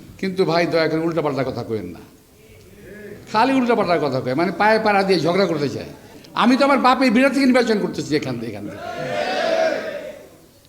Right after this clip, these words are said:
আমি আমার মাতৃভূমি, বাপের ভূমিতে নির্বাচন করতেছি। অনেকেই আছে দেশে যাইতেই পারে না,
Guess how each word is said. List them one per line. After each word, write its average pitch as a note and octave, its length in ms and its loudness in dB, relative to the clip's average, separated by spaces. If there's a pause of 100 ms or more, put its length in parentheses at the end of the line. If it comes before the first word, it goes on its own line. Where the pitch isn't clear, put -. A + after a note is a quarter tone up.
(280)
আমি B3 140 4 (100)
আমার C#4 220 4
মাতৃভূমি, B3+ 560 2
বাপের A#3 240 4
ভূমিতে A3 260 0
নির্বাচন F#3+ 320 0
করতেছি। C3+ 340 -6 (380)
অনেকেই F#3+ 360 0
আছে E3+ 220 0 (540)
দেশে F#3+ 240 0
যাইতেই G#3+ 380 4
পারে D3+ 220 2
না, E2+ 60 -10